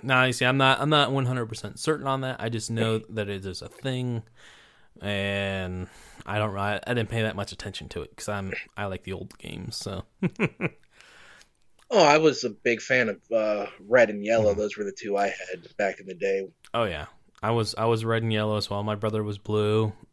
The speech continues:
Speaker 1: uh, and then we both dished out for, uh, Gold and Silver,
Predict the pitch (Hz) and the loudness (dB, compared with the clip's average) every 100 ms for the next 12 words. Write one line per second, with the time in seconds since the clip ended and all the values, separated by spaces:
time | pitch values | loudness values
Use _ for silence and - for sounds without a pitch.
0 | _ - 101 101 101 98 98 98 - 101 | _ -4 -2 0 -2 -2 -2 -4 -6 -6
1 | 101 104 101 101 101 98 - - - _ | -4 -2 -2 -2 -4 -6 -10 -20 -20 _
2 | _ - 107 107 104 104 - _ _ - | _ -6 -2 -2 -2 -4 -6 _ _ -6
3 | 107 101 - 101 101 - 107 101 98 98 | -2 -2 0 0 -2 -4 -4 -2 0 0
4 | 92 92 107 107 95 95 - 113 110 101 | -2 -2 2 2 0 -6 -4 -2 -2 -2
5 | 98 95 98 | -2 -2 -4